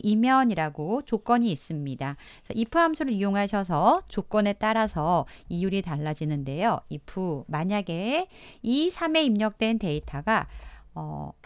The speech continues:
이벤트입니까? 라고 조건을 주실 거고요. 이 조건에 만족하면 문제에서 이점오 퍼센트라고 되어 있습니다.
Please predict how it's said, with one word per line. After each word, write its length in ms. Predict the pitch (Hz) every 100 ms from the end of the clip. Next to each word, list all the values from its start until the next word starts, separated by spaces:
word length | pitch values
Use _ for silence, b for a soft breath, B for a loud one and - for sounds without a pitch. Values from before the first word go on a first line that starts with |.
| - -
이벤트입니까? 1120 | 220 226 294 277 269 220 190 185 - 214 214
라고 240 | 185 151 156
조건을 460 | 170 - 180 202
주실 280 | 196 143 143
거고요. 800 | - 143 139 151 139 160 240 330 B B B
이 180 | 247 302
조건에 440 | 294 262 254 254
만족하면 920 | 262 180 165 196 226 214 214 220 226 -
문제에서 920 | 175 175 196 196 196 160 185 311 311
이점오 580 | 202 208 - 269 262 185 -
퍼센트라고 1040 | - 247 247 233 208 - 240 220 156 151
되어 180 | 151 160
있습니다. 640 | 127 - 139 135 131 131